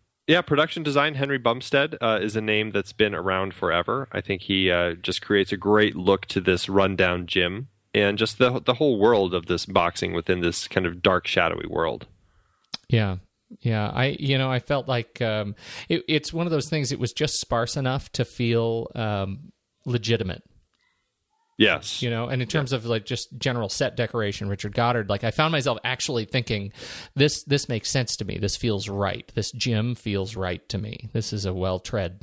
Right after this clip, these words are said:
Speaker 2: place, well-trod place."
Speaker 1: Absolutely.
Speaker 2: Yeah.
Speaker 1: Absolutely.
Speaker 2: Uh, what
Speaker 1: And
Speaker 2: else?
Speaker 1: then,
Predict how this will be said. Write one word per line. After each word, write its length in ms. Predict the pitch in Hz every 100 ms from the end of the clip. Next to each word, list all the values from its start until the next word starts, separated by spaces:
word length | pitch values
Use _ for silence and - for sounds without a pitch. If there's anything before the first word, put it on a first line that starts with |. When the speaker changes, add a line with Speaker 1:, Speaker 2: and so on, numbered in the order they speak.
| - _ _
Speaker 2:
place, 420 | - 95 - -
well-trod 440 | - - - 117 -
place." 380 | - - - - _ _ _ _ _ -
Speaker 1:
Absolutely. 600 | 101 - 87 82 87 85
Speaker 2:
Yeah. 140 | 85
Speaker 1:
Absolutely. 480 | - - - 85 90 - _ _ _ _ _ _ - - -
Speaker 2:
Uh, 320 | 113 107 107
what 100 | 107
Speaker 1:
And 140 | 170
Speaker 2:
else? 120 | 135
Speaker 1:
then, 80 | 135